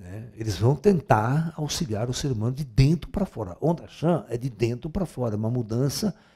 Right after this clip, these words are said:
em nossos padrões de consciência, em nossos padrões de percepção,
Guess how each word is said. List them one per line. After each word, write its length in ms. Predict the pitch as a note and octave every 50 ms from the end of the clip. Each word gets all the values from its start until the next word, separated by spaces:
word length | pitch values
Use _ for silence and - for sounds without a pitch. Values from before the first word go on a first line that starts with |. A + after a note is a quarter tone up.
| _ _
em 160 | - B2 B2+ A#2
nossos 400 | A#2 D3+ E3 D3+ - - - -
padrões 420 | - F#3 D#3 C#3 B2 C3+ C#3 B2
de 80 | C#3+ -
consciência, 760 | - E3+ E3 - - A3 G3 A#2+ G#2+ G2 F#2 - - G#2 G2+ _ _ _ _ _ _ _ _ _ _ _ _ _ -
em 120 | A2+ A2+
nossos 280 | A2+ A2+ A2 - - -
padrões 380 | - A#2+ A2 F#2 G2+ G#2 F#2+ F2+
de 60 | F2+
percepção, 880 | - G2 F#2 - - F#2+ - - - - - B2 B2+ C#3 D3+ D#3 E3